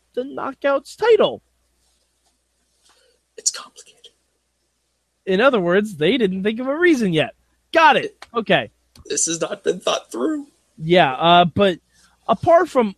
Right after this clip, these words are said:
Speaker 1: all of the other bad things, just the live, the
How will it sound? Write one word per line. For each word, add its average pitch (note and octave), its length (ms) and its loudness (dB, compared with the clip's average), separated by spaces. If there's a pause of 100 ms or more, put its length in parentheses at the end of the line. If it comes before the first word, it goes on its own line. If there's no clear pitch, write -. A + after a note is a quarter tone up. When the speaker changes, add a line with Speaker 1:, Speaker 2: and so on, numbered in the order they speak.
Speaker 1:
all A#3 320 4
of F3 80 -4
the F3+ 120 -2
other D#3 160 -2
bad C#3 300 -4
things, D3+ 220 -10
just - 300 -12 (680)
the G#3 200 0
live, A#3 500 2 (140)
the F#3 280 2